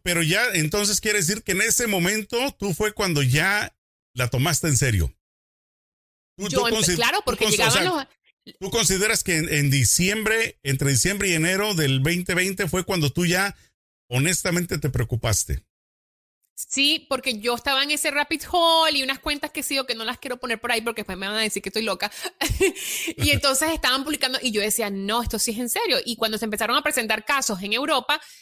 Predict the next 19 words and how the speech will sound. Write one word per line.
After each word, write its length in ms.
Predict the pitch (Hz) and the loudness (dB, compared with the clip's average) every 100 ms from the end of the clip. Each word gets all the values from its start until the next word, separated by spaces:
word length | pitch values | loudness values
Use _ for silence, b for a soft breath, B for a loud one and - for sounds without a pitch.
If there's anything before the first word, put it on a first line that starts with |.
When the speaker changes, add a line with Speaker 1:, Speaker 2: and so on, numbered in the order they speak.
| B _ | B _
Speaker 2:
dije, 460 | 190 208 208 202 - | -6 -4 -2 -4 -4
"Esto 340 | 190 - 196 | -6 -2 -2
viene 300 | 180 165 165 | 0 0 -2
muy 180 | 180 208 | -2 -2
mal". 360 | 302 466 262 B B B B B | 0 0 0 B B B B B
Y 120 | 233 240 | -4 -2
empecé 240 | 214 226 | 0 0
a 40 | |
ver 120 | 214 247 | 0 0
las... 120 | 277 | -2
entonces 460 | 226 - - 226 254 | -6 -10 -6 -4 -2
ya 80 | |
empezaba, 340 | 262 262 294 285 | -2 0 0 0
ya 160 | 220 247 | 0 0
como 200 | 392 453 | 0 0
a 60 | 359 | 0
finales 400 | 269 240 277 370 | 0 0 0 0
de 60 | |
enero 560 | 294 277 311 247 254 | -2 2 2 2 2